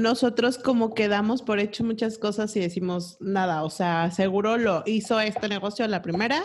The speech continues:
y seguro él ya sabía y seguro", ¿sabes? De pronto como que nosotros mismos nos hacemos historias de otras personas, de otra, de otras empresas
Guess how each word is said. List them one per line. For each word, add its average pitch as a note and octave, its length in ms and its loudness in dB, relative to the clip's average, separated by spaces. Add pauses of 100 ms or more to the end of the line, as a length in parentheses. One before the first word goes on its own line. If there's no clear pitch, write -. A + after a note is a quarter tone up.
(400)
y A#3 120 2
seguro A3+ 340 2
él A#3 120 2
ya A#3 160 0
sabía C#4 560 0
y B3+ 140 2
seguro", A#3+ 420 4
¿sabes? D4 340 2
De G#3+ 140 4
pronto A#3 340 2
como D4+ 220 0
que A3+ 120 2
nosotros B3+ 380 0
mismos C4+ 260 -2
nos D4 120 0
hacemos A#3+ 320 0
historias A3 380 0
de A3 60 0
otras A3+ 240 -2
personas, G#3 520 -2
de A3 80 0
otra, G3 240 -2
de G3+ 60 0
otras G#3+ 260 -2
empresas G#3 580 -2